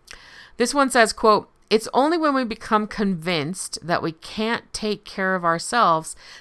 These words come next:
that we move into victim. Believing that we are frail, powerless, or defective keeps us needing rescue.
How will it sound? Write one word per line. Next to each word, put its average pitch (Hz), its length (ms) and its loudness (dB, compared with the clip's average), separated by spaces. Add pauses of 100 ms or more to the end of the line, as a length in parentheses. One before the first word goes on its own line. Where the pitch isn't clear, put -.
that 175 220 4
we 196 160 2
move 220 520 2 (100)
into 196 840 -2
victim. 147 580 -12 (720)
Believing 254 420 2
that 285 160 0
we 214 160 2
are 180 100 4
frail, 220 640 0
powerless, 202 800 2
or 175 100 0
defective 165 760 -4 (320)
keeps - 320 -4
us 208 220 2
needing 196 520 -2
rescue. - 680 -4